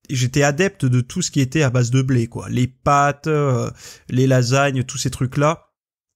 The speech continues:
Les pizzas, les quiches et tout, j'a-, j'adorais ça. J'ai, je suis très salé, moi. J'ai, enfin, entre guillemets, une chance, c'est d'aimer plus le salé que le, le, que les, les, les bonbons sucrés et tout. Bien que le résultat, à la fin, soit plus ou moins le même. Mais bon,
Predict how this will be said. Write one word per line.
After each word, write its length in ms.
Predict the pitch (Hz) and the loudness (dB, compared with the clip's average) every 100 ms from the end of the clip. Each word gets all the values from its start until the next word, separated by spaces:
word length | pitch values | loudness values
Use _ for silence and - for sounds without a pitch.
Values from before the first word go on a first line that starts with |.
| _ - 135 | _ -6 0
Les 160 | 120 | 0
pizzas, 680 | - 120 110 117 120 127 131 | 0 -4 -2 0 2 2 2
les 140 | 113 | 0
quiches 400 | - - 139 123 | -4 -4 -2 0
et 80 | 127 | -2
tout, 160 | - 180 | -4 -6
j'a-, 100 | - | -4
j'adorais 420 | 123 123 139 135 | 0 0 2 0
ça. 260 | 127 - _ | -2 -10 _
J'ai, 240 | - 123 | -4 -2
je 80 | 117 | 0
suis 140 | - 131 | -2 -2
très 160 | - | -2
salé, 300 | - 151 117 | 0 2 0
moi. 120 | 117 | -2
J'ai, 220 | 110 117 110 | -4 -2 -2
enfin, 220 | - 113 - | -4 -6 -6
entre 220 | 117 135 | -4 0
guillemets, 260 | 135 139 | 0 2
une 100 | 127 | 0
chance, 480 | 123 - 170 185 - - - - - | 0 -2 -2 -2 -6 -10 -20 -20 -10
c'est 160 | - 131 | -2 2
d'aimer 320 | 127 135 139 | 2 2 0
plus 380 | 131 165 170 - | -2 -4 -2 0
le 100 | 127 | 0
salé 300 | 135 143 175 | 2 2 0
que 120 | 135 | 0
le, 280 | 120 117 113 | 0 2 2
le, 480 | 117 123 120 123 - | 0 -2 -2 -4 -4
que 60 | 123 | -2
les, 240 | 117 117 | 0 0
les, 220 | 117 117 | 2 2
les 100 | 117 | 2
bonbons 320 | 113 123 135 | 2 2 0
sucrés 320 | 135 135 - 131 | -2 -4 -2 -2
et 60 | |
tout. 180 | 131 - - - - - | -2 -8 -16 -20 -18 -2
Bien 240 | 120 139 | 2 2
que 100 | 131 | 0
le 80 | 120 | 0
résultat, 560 | 113 107 120 110 143 131 | 2 2 0 0 2 2
à 120 | 117 | 0
la 100 | 113 | -4
fin, 220 | 143 147 | -2 -2
soit 220 | - 117 | -2 -4
plus 160 | - 123 | 0 0
ou 60 | |
moins 140 | 127 151 | 2 2
le 80 | 165 | 2
même. 160 | 123 | 0
Mais 80 | 117 | 0
bon, 160 | 113 | 0